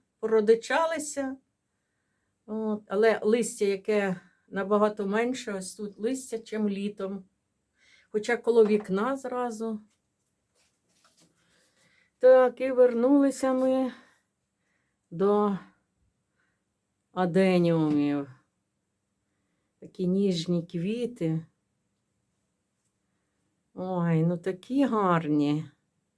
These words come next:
Мені здається, от якщо так подивитися, от аденіум, чи аденіум,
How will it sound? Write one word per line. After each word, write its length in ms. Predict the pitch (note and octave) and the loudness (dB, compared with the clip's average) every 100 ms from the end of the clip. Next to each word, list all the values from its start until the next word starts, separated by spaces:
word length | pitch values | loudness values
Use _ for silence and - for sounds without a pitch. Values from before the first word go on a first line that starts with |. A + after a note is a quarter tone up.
| _ _ _ _ _ _ _ _ _ _ _ | _ _ _ _ _ _ _ _ _ _ _
Мені 280 | A3 C#4 E4 | 2 4 4
здається, 880 | B3+ D#4 F#4+ F#4+ - D4 C4+ B3 A3 | 6 6 6 4 0 4 4 4 6
от 220 | B3 A#3+ | 4 4
якщо 520 | A#3+ A#3+ - - B3 | 2 0 -4 -4 -2
так 340 | A#3+ A#3+ - - | 2 0 0 -4
подивитися, 720 | B3 C#4+ F#4+ F#4+ C#4+ C4+ B3+ - - | -2 2 2 2 0 0 -2 -10 -8
от 180 | A#3 B3 | -4 2
аденіум, 760 | B3+ B3+ E4+ F4+ C#4+ B3+ A#3+ A#3+ - _ _ _ _ | 2 4 6 6 6 6 6 2 -6 _ _ _ _
чи 240 | _ A3+ - | _ -10 -8
аденіум, 680 | - G3+ F#3 F3+ F3 E3+ E3+ | -6 -2 2 2 2 0 -2